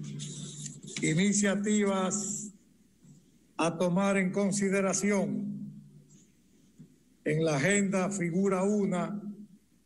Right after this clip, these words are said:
procedente del Poder Ejecutivo.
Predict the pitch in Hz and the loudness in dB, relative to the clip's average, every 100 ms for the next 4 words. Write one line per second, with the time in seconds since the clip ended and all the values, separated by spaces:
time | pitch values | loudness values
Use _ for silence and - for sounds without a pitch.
0 | _ - 175 180 190 180 196 202 185 185 | _ -2 0 2 2 2 2 2 0 0
1 | 185 170 175 180 190 185 180 190 190 202 | 0 0 0 0 2 2 2 0 -2 0
2 | 208 185 147 | 2 2 -2